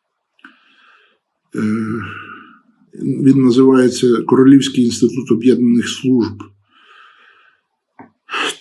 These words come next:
Чим він важливий? Тим, що мені здається, що є багато свідчень якраз, е, реалізації цих планів на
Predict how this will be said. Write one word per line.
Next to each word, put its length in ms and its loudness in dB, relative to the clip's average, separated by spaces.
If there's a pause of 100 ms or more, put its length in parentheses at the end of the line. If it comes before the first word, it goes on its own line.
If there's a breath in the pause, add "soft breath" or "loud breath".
(140)
Чим 400 4
він 100 6
важливий? 720 4
Тим, 220 4
що 160 2
мені 260 6
здається, 640 4
що 280 2
є 200 6
багато 600 2 (220)
свідчень 840 0
якраз, 840 2
е, 340 2 (640)
реалізації 1000 4 (260)
цих 320 0
планів 640 2 (680 soft breath)
на 360 2